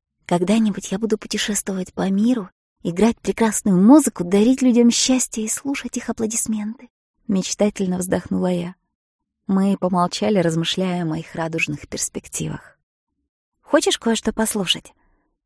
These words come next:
вдруг спросила я, доставая кассетный плеер и наушники.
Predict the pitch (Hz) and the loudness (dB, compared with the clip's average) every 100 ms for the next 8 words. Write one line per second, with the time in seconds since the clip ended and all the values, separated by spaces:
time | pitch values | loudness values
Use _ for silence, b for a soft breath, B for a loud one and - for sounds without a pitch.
0 | _ - 175 185 - - 180 175 185 165 | _ -8 0 0 2 0 0 0 0 2
1 | 185 214 190 185 175 175 180 - 180 165 | 4 2 2 0 0 0 0 0 0 -2
2 | 160 180 233 214 185 190 185 160 - 156 | -2 -2 0 0 0 -2 -4 -4 -6 -8
3 | - | -12